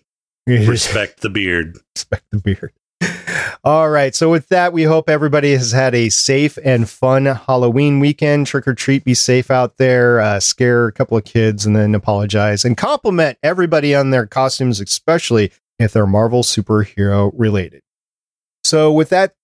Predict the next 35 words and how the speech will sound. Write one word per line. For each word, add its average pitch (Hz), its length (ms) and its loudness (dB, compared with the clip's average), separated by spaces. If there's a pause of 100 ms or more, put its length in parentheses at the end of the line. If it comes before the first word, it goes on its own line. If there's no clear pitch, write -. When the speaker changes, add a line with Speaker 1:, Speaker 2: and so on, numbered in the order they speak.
(180)
Speaker 1:
Jason, 208 400 0
thank 170 280 -2
you 190 80 2
very 180 300 2
much 185 260 0
for 160 300 2
joining 175 580 2
Legends 160 460 0
of 156 100 0
shield 190 400 0
tonight 175 320 0
and 196 100 -2
talking 156 380 -2
about 143 400 0
those 127 420 4
fun 165 380 -2
news 120 240 2
stories. 85 580 -4 (220)
Speaker 2:
Anytime. 120 600 -2
Happy 110 220 -4
to 101 80 -2
be 90 160 -2
here. 80 300 -6 (580)
Speaker 1:
And 127 220 2
if 127 160 0
people 165 560 0
want 151 340 0
to 131 600 2
find 220 400 0
you 139 480 2
and 127 280 2
your 131 160 0
great 135 320 -2
content 175 540 -2
otherwise 113 800 0